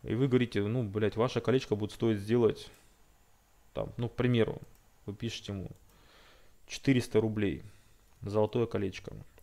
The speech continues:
А откуда вы взяли эту цену? Ну, вы эту взяли цену с того, что, м, какой-то ювелир напротив, там, либо ювелир где-то там дальше делает такое же колечко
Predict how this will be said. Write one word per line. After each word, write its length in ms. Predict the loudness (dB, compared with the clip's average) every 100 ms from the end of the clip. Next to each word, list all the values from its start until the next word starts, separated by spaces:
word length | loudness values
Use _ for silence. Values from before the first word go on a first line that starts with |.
| -20 -10
А 280 | -6 -6 -6
откуда 260 | -4 2 4
вы 60 |
взяли 220 | 6 6
эту 120 | 4 0
цену? 400 | -2 -2 -2 -6
Ну, 220 | -4 -4
вы 180 | -2 -4
эту 120 | -2
взяли 200 | 2 2
цену 280 | 2 0 0
с 40 |
того, 220 | 0 0
что, 380 | 0 0 0 2
м, 460 | -2 -6 -10 -10 -12
какой-то 600 | -8 -4 0 2 2 0 -4
ювелир 580 | -4 -2 0 0 0 -4 -14 -20 _ _ _ _ -6
напротив, 520 | -4 2 2 2 -2
там, 160 | -4 -4
либо 240 | -2 0
ювелир 400 | 0 0 2 0
где-то 220 | 0 -6
там 200 | -6 -2
дальше 540 | 2 2 0 -4 -6 -6
делает 400 | -6 0 2 2
такое 260 | -2 -2 -2
же 120 | -2
колечко 600 | -2 -2 -2 -4 -6 -6